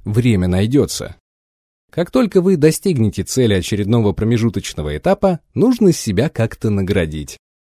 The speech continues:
Постепенно у вас получится не отвлекаться от дела.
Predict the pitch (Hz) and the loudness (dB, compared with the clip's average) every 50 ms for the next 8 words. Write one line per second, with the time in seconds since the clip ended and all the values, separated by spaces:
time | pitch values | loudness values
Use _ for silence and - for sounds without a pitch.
0 | _ _ _ _ _ - 95 95 - - 101 92 123 147 165 135 107 95 98 110 | _ _ _ _ _ -4 -4 -2 -2 -2 -4 -2 0 2 2 2 2 2 2 2
1 | 139 180 180 - - - - 151 147 139 156 170 - - 143 - - 131 120 117 | 2 0 0 -2 -2 -2 0 0 2 2 2 0 0 0 -4 -2 0 0 2 2
2 | 110 95 98 95 90 - 110 107 107 - - 113 101 95 87 87 92 92 82 78 | 0 0 -2 -4 -4 -2 -2 -2 -2 -2 -2 -2 -2 -2 -2 -2 -4 -2 -2 -2
3 | 76 71 69 | -4 -6 -8